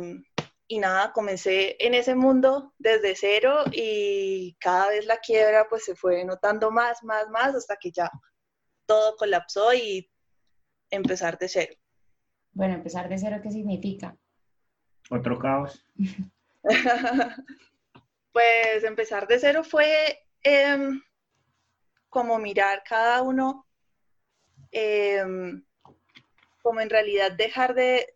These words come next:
Speaker 1: de depender, ¿sí? Si bien, bueno, yo pues ya tenía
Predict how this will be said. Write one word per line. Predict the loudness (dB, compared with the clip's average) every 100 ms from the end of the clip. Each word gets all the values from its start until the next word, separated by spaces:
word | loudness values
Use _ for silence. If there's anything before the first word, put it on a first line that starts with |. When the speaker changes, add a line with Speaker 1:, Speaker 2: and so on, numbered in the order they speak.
| _
Speaker 1:
de | 0
depender, | 0 -2 -6 -6 0 0 0 -10
¿sí? | _ -12 -12 -12 _ _ _ _ -14 _ _
Si | -2 0
bien, | 0 -2 -4
bueno, | 0 0 0
yo | -4 -4 -4 -12 _ _ _ _ _ _
pues | 2 2 0
ya | 0 0 0
tenía | -2 -4 0 2 2